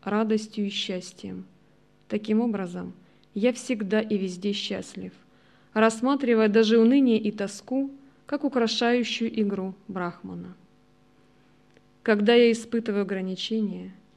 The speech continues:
неудовлетворённость, скованность, я думаю не о них, а о Брахмане, что является их сутью,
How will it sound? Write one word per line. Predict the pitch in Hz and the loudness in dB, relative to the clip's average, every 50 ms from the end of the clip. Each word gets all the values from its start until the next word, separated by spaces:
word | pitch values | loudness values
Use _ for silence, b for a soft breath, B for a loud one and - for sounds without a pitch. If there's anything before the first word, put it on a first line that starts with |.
| _ _ | _ _
неудовлетворённость, | - 214 220 220 208 214 202 196 196 196 196 - 190 190 185 196 208 226 226 208 180 185 - - - - - _ _ | 2 4 4 4 4 4 2 2 0 -4 -4 -4 -4 -4 -2 0 0 0 0 -2 -4 -6 -12 -14 -20 -20 -20 _ _
скованность, | - - - - - - 240 254 233 202 190 180 180 185 - - - - - _ b b b b b b b b b | -20 -18 -18 -12 -6 -2 0 0 0 -2 -4 -6 -8 -10 -12 -16 -20 -20 -20 _ b b b b b b b b b
я | 220 208 233 240 | 2 4 6 6
думаю | 233 226 294 294 294 285 285 269 | 6 6 6 6 6 6 6 6
не | 262 262 | 4 4
о | 254 254 | 4 2
них, | 240 208 185 170 175 - - - - _ _ _ - | 2 2 0 -2 -6 -10 -16 -20 -20 _ _ _ -6
а | - 202 | -4 -4
о | |
Брахмане, | 185 185 202 214 226 214 220 214 185 180 175 170 175 180 - b b b b b b b b | -2 0 0 0 0 -2 -4 -8 -8 -8 -8 -10 -10 -12 -16 b b b b b b b b
что | b - - - 269 | b -10 -2 2 4
является | 277 294 277 254 233 240 247 247 240 - - | 4 4 6 4 4 4 4 2 0 -2 -4
их | 233 - 226 208 214 | -4 -2 -2 -4 -4
сутью, | - - - 214 202 202 - - 185 190 185 190 | -6 -8 -6 -6 -6 -6 -8 -12 -12 -12 -12 -14